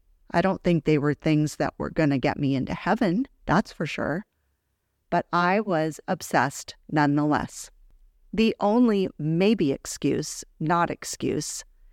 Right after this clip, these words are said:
is that I didn't have God in my life, or at least I didn't have God in the capacity I do today in my life. I didn't really have a good solid purpose or compass, so maybe that's why I was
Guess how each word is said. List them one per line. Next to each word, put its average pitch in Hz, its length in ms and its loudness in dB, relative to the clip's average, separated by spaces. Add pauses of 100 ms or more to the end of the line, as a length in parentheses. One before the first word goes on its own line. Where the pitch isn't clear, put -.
(240)
is 190 180 0
that 208 220 4
I 208 120 6
didn't 202 280 2
have 196 160 -4
God 226 260 2
in 190 140 0
my 135 160 -2
life, - 280 -6 (520)
or 185 100 4
at - 120 4
least 202 340 2
I 175 100 4
didn't 170 320 0
have 156 380 -4 (120)
God 151 460 -2 (340)
in 165 120 2
the 156 80 2
capacity 151 720 -2
I 110 100 -4
do - 220 -4
today - 560 0 (400)
in 156 120 4
my 120 160 0
life. - 260 -8 (920)
I 214 100 2
didn't 247 240 2
really 214 260 2
have 180 240 0
a 175 60 0
good 175 220 0
solid 151 520 -2
purpose - 760 -2
or 175 200 2
compass, - 720 -2 (560)
so 202 220 2
maybe 170 300 2
that's 202 380 2
why 180 200 2
I 143 200 0
was 139 220 -4